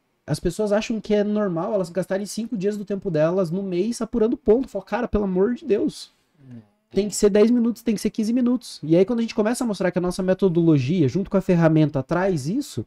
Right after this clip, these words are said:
Speaker 1: o cara fala, "Então eu ganhei cinco dias?" Sim, você ganhou cinco dias. Vai cuidar, con-, conversar com teus funcionários, cara. Vai ver lá o que que você precisa fazer pra que a tua empresa cresça mais.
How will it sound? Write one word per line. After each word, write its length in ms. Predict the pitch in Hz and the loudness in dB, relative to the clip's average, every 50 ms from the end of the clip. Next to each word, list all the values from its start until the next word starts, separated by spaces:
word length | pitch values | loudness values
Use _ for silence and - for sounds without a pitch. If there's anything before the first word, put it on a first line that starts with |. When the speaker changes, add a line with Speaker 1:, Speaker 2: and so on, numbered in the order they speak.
| _ _ _ _ _ _ _ | _ _ _ _ _ _ _
Speaker 1:
o 40 | _ | _
cara 100 | - 185 | -2 -2
fala, 180 | - - 247 240 | -2 -2 -4 -4
"Então 140 | 196 - 247 | -2 -2 -2
eu 60 | 254 | 0
ganhei 280 | 277 269 240 240 302 294 | 0 0 2 2 0 0
cinco 280 | 302 - 262 - 190 | 0 -2 -2 -2 -2
dias?" 300 | 156 202 311 330 - - - | 0 0 0 -2 -2 -4 -12
Sim, 200 | - - 269 294 | -6 -4 -2 -2
você 80 | 285 247 | 0 0
ganhou 160 | 220 233 226 | 0 -2 -2
cinco 180 | - 269 240 240 | -2 -2 -4 -2
dias. 420 | 202 247 294 302 147 - - - _ _ _ _ _ _ _ _ _ _ | -2 -2 -2 -4 -4 -6 -10 -16 _ _ _ _ _ _ _ _ _ _
Vai 200 | 135 175 226 285 | -4 -4 -4 -2
cuidar, 240 | 285 269 254 247 - _ _ | -2 -4 -6 -6 -6 _ _
con-, 160 | - 254 254 - _ | -10 -10 -10 -10 _
conversar 300 | - 262 240 233 - 262 | -10 -8 -8 -8 -10 -12
com 40 | - | -10
teus 160 | - 277 269 | -10 -10 -6
funcionários, 540 | - 269 - 294 254 202 202 240 294 285 - | -6 -6 -6 -6 -6 -6 -6 -4 -4 -4 -4
cara. 180 | - - 143 131 | -4 -4 -4 -2
Vai 220 | 131 - - - | -2 -4 -4 -4
ver 140 | 226 247 254 | -6 -6 -4
lá 140 | 240 233 240 | -4 -2 -2
o 80 | 262 | -4
que 140 | 247 - 240 | -4 -4 -6
que 80 | - - | -6 -6
você 80 | - | -8
precisa 300 | - - - 247 233 254 | -8 -4 -2 0 2 2
fazer 320 | 240 - 254 240 196 208 220 | 0 0 -4 -4 -2 -2 -4
pra 100 | - 254 | -4 -4
que 60 | - | -4
a 40 | 226 | -2
tua 60 | 240 | -2
empresa 260 | 226 - 220 233 254 | 0 0 -2 -2 -2
cresça 320 | - 240 226 233 - 254 240 | -4 -6 -6 -4 -2 0 0
mais. 440 | 202 185 208 269 254 185 - - | 2 0 0 0 0 -2 -4 -6